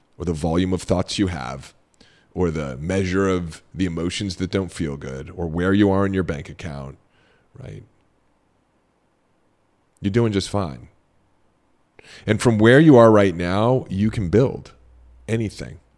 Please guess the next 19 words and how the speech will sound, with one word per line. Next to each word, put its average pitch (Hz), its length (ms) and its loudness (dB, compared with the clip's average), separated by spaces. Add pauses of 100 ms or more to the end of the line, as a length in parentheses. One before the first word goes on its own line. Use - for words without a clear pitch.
(840)
And 85 80 -12
the 82 60 -4
way 90 160 2
that 92 120 0
we 113 100 -2
do 123 200 4
that 71 360 -6 (720)
is 101 180 0
to 101 140 -6
drop 85 760 -4
the 85 140 -4
resistance. 78 960 -8 (360)
Let 90 340 -4
go 101 420 2
of 110 180 -4
this 117 220 -2
idea 78 680 -4
that 73 240 -12
there's 71 240 -12